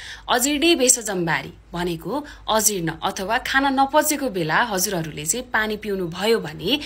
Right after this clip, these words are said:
त्यो पानीले भेषज अर्थात् औषधिको रूपमा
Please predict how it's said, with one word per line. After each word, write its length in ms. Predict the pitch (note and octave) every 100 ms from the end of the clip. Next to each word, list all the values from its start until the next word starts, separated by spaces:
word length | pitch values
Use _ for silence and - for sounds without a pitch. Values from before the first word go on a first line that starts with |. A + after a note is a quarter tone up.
| - -
त्यो 80 | B3
पानीले 640 | - A#3+ A3+ E3 E3 D4+ - -
भेषज 500 | F3+ F#3+ - D#3+ - -
अर्थात् 440 | F#3 B3 C#4+ -
औषधिको 500 | A#3+ A#3+ A3 D#3 F3+
रूपमा 300 | E3 D#3+